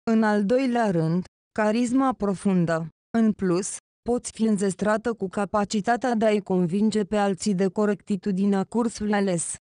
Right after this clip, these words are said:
Pentru tine elocvența poate fi un instrument puternic pentru atingerea acestui scop, precum și agilitatea ta în vorbire,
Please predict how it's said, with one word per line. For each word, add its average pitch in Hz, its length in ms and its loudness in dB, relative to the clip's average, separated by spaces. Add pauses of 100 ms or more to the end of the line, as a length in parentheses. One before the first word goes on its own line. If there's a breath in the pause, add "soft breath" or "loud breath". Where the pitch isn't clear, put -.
(120)
Pentru 202 380 2
tine 220 240 0
elocvența 214 720 0
poate 208 360 -2
fi 208 220 -2
un 214 140 4
instrument 214 640 2
puternic 214 640 0
pentru 190 360 0
atingerea 214 720 2
acestui 185 520 -2
scop, - 520 -4 (260)
precum 226 420 0
și 208 180 -2
agilitatea 185 800 0
ta 226 140 -2
în 208 160 2
vorbire, 170 580 -2